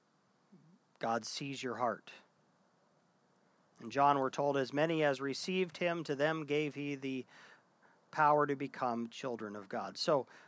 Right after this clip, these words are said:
but I'm gonna give you some words. If you, if you want some words, uh, pray something like this. How about after me, pray, "God, I want you.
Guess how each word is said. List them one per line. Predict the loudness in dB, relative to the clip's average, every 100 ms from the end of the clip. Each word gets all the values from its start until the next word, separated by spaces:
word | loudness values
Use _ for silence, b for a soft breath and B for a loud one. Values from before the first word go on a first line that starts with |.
| B
but | 6
I'm | 6
gonna | 6
give | 6 6
you | 4
some | 2 0
words. | -2 -4
If | -4
you, | 0 0 -2 -6
if | -8
you | -2
want | 2 2 0
some | -8 -6 0
words, | 2 2 -2 -12 -16 b b b b b b _ -4
uh, | 0 2 0 -4 -18 -4
pray | 0
something | 2 2 0 2
like | 2
this. | 2 -6 -6
How | -2
about | 2 4
after | 2 0 -2
me, | -2 -4
pray, | -4 -4 -4 -10 _ _ -20 b b b b b _ _ _ _ _ 0
"God, | 6 8 8
I | 6
want | 4 0 -2
you. | -10